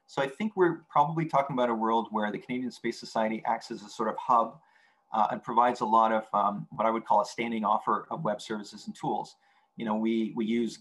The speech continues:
Git, which is a source code repository. There could be a Git, you know, provided by C S S.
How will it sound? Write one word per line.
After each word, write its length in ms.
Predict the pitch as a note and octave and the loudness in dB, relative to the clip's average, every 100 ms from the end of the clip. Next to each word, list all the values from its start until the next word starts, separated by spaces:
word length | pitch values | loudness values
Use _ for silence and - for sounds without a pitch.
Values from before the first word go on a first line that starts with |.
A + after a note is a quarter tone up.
| - | -4
Git, 160 | C3 - | -4 -2
which 160 | F#3+ - | -6 -8
is 100 | A2 | -12
a 60 | |
source 260 | G#2+ C3 B2+ | -4 0 0
code 300 | - A2 G#2+ | 0 -2 -2
repository. 680 | A2+ - A2 G#2 - A#2 C#3+ | -6 2 2 0 0 0 0
There 160 | A#2 A2 | -2 -4
could 180 | - D#3+ | -6 -4
be 160 | A2+ | -2
a 60 | G#2+ | -2
Git, 340 | - B2 A2+ - _ A2+ | -2 -4 -4 -10 _ -10
you 100 | A2 | -8
know, 100 | G#2 | -8
provided 360 | - G#2+ A2 | -2 0 0
by 100 | G#2 | -2
C 200 | G2+ A2 | -6 -8
S 100 | G#2+ - | -8 -2
S. 240 | - - | -2 -4